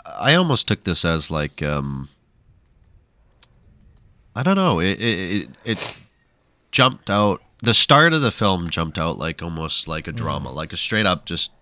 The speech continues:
Speaker 1: normal drama. But then it kind of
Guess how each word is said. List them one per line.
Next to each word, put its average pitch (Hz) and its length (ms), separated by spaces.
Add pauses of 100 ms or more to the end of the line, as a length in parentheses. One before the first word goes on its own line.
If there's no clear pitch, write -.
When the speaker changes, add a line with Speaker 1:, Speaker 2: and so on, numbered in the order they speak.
(120)
Speaker 1:
normal 90 480
drama. 76 500 (400)
But 101 120
then 113 140
it 127 160
kind 104 200
of 85 520